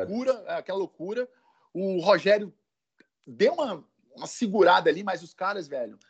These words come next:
individualmente tavam, tavam recebendo, recebendo, recebendo. Eu acho muito isso, assim, receberam demais,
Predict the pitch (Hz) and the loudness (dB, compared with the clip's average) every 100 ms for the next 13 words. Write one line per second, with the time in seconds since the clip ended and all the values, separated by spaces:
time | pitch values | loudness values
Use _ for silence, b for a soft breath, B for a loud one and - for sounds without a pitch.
0 | _ _ 170 180 190 180 156 175 - - | _ _ -10 -6 0 2 2 -2 -4 -2
1 | 165 190 175 - _ _ _ _ - 170 | -2 -2 -12 -16 _ _ _ _ -2 -2
2 | 214 196 202 180 147 180 190 165 151 165 | -2 -6 -4 -4 -4 -6 -6 -6 -6 -6
3 | 175 170 135 131 151 139 151 156 147 208 | -6 -6 -6 -4 -4 -2 -2 -4 -4 0
4 | 151 165 170 131 - 143 139 131 170 - | 2 2 0 -4 0 2 2 6 6 6
5 | 139 135 160 | 4 2 2